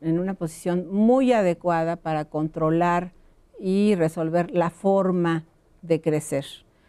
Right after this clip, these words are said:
Esto no significa cero crecimiento, es lo que hemos demostrado en la ecozona. Puede haber transformación urbana, puede haber mejoramiento económico, pero, eh, mejorando también las condiciones ambientales.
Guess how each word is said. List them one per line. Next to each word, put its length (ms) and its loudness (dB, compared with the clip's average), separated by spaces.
Esto 300 2
no 120 2
significa 640 0
cero 260 2
crecimiento, 840 -2
es 200 0
lo 160 0
que 80 -8
hemos 240 -2
demostrado 440 -2
en 100 -2
la 80 -6
ecozona. 520 -10
Puede 240 4
haber 400 2
transformación 800 -2
urbana, 480 0
puede 260 0
haber 280 2
mejoramiento 640 -2
económico, 720 -2
pero, 440 2
eh, 1200 -2
mejorando 600 2
también 340 0
las 100 -4
condiciones 540 -12
ambientales. 460 -14